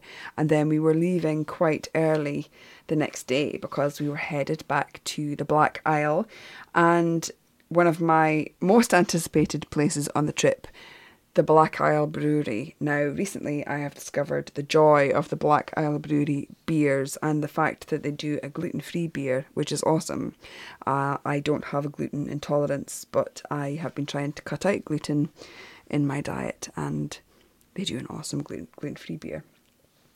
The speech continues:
It's only available from some pubs and, and online, I believe, and Waitrose, but, uh, it was, uh, yeah. So I was really keen to go and visit there, and they're kind of based in Manlochy,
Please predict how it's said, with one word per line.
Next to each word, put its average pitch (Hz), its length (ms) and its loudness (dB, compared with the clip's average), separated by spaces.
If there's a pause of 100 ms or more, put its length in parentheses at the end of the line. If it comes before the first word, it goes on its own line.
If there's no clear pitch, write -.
It's - 120 -12
only 165 220 0
available 156 340 0
from 151 200 -4
some 156 240 -2
pubs - 360 -6
and, - 300 -6 (420)
and 160 360 -4
online, 156 420 0
I 165 100 -4
believe, 160 480 -8
and 151 160 -4
Waitrose, 156 640 -4
but, - 360 -8
uh, 90 240 -6 (480)
it - 160 -4
was, - 340 -6
uh, 160 60 0
yeah. 160 380 -2
So - 180 4
I 175 100 12
was 180 220 4
really 214 200 2
keen 170 340 0
to - 80 -8
go 170 100 0
and 156 80 2
visit 156 240 0
there, 143 340 -4 (400)
and 151 300 0 (100)
they're 175 220 8
kind 180 200 0
of 160 100 -2
based 156 280 -2
in 156 200 -2
Manlochy, 151 720 -2